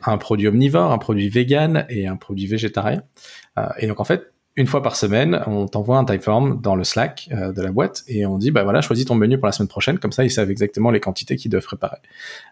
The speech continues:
Euh, et à la fin, bah, notre office manager, qui s'occupe de, de la relation avec la boîte de catering, a, euh, toutes ces informations-là en disant, « Bah voilà, euh, lundi, euh, bah, il y a tant de personnes qui viendront et qui auront besoin d'un menu végétarien. Euh, mardi, bah, en fait, euh,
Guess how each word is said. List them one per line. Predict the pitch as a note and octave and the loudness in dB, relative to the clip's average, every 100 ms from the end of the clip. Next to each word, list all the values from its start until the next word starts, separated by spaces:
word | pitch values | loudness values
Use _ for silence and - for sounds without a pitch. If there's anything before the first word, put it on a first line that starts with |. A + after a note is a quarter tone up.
| - | -2
Euh, | - - - | -2 -2 0
et | A2+ | 0
à | F#2+ | 2
la | F2+ | 0
fin, | C3+ F3 | 0 2
bah, | A#2 F#2+ F#2+ | 2 2 0
notre | F#2 F#2+ G#2 | -2 -2 -4
office | - A2+ | -2 -2
manager, | G#2+ F#2 F2+ A2+ A3+ - | 0 0 0 0 0 -4
qui | - | -10
s'occupe | G2 - G#2 | -10 -10 -8
de, | F#2+ | -6
de | F2+ F#2 - | -4 -6 -6
la | |
relation | G2+ G2+ G#2 A#2 G#2+ | -6 -4 -2 0 0
avec | G2 F#2+ | 0 -4
la | F#2+ - _ _ | -6 -8 _ _
boîte | G#2 G#2 F#2+ | -2 0 0
de | F#2+ F#2+ | -2 -2
catering, | G#2 - F#2+ D3 G3 | -4 -4 0 2 2
a, | G#2 A2+ B2+ | 2 4 4
euh, | F2+ | 2
toutes | - - | -2 0
ces | A#2 | 0
informations-là | A2+ G2+ F#2+ G2+ | 2 0 0 2
en | C#3+ | 0
disant, « | - | 2
Bah | A#2+ | 2
voilà, | F#2 G#2+ B2+ | 2 4 4
euh, | G#2 | 4
lundi, | G2 G#2+ A2+ D#3 F3+ - - - - | 2 2 2 0 -2 -8 -16 -10 -2
euh, | A2 G#2 | -2 0
bah, | F#2 G2 | 0 2
il | |
y | |
a | F#2 | 2
tant | A#2+ | 2
de | A#2+ | 0
personnes | G2 - A#2 | 0 0 0
qui | - | 0
viendront | F#2+ G2 F#2 C3 E3 | 2 2 2 2 4
et | C#3+ | 2
qui | - | 0
auront | G2 | -2
besoin | F#2 G2+ A2+ | 0 0 2
d'un | G2+ | 2
menu | G2 | 2
végétarien. | G2 G2+ G2 F#2+ F#2+ B2+ B2 G2+ | -2 -4 -6 -6 -2 2 2 2
Euh, | |
mardi, | G#2 G2 A#2+ C3 | 0 -2 0 0
bah, | B2 | 2
en | G#2 | 0
fait, | - A2 G#2+ | -2 -4 -2
euh, | F#2+ | -6